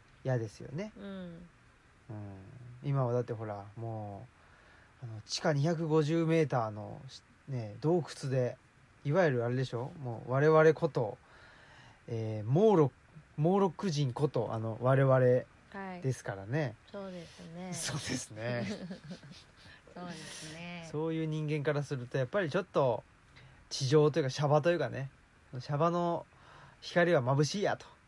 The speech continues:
Speaker 2: そうですね。
Speaker 1: いう感じがしてしまって、それがもう、
Speaker 2: くしゃみ出ちゃうから。
Speaker 1: うん。それはあの、体質的な問題ね。
Speaker 2: はい。
Speaker 1: やっぱちょっとYouTubeイコールシャバ、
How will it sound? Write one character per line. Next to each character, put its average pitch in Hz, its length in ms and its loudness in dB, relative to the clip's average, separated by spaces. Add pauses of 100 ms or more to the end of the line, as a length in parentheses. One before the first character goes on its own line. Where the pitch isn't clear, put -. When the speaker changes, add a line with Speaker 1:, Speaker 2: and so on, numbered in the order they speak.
(260)
Speaker 2:
そ 196 80 -14
う 190 40 -10
で 180 100 -12
す - 80 -12
ね。 123 60 -4
Speaker 1:
い 131 60 -2
う 131 40 -6
感 147 200 0
じ 143 100 0
が 143 80 4
し 131 60 -2
て 143 100 -4
し 135 80 -4
ま 135 80 -2
っ - 20 -2
て、 123 60 -10
そ 170 100 -4
れ 175 60 0
が 170 80 0
も 160 260 -2 (140)
う、 - 40 -18
Speaker 2:
く - 20 -20
し - 100 -14
ゃ 214 80 -10
み 185 180 -12
出 160 160 -14 (140)
ち - 40 -18
ゃ 156 120 -14
う 156 120 -18
か - 140 -20
ら。 165 60 -20 (240)
Speaker 1:
う 117 260 -12
ん。 110 380 -10
そ 135 80 -6
れ 131 60 -2
は 131 180 2
あ 117 40 0
の、 120 220 -8
体 143 220 0
質 - 160 -10
的 123 160 -4
な 120 80 -4
問 113 100 -8
題 110 120 -8
ね。 160 180 -8
Speaker 2:
は 185 120 -12
い。 170 60 -14
Speaker 1:
や 165 40 -16
っ - 20 -20 (640)
ぱ 175 60 -10
ち - 80 -16
ょ - 20 -18
っ - 20 -18
と 123 100 -6
YouTube 220 800 -2
イ 131 120 -2
コ 196 220 2
ー - 20 2
ル 120 120 -4
シ - 120 -10
ャ 123 80 -8
バ、 135 220 0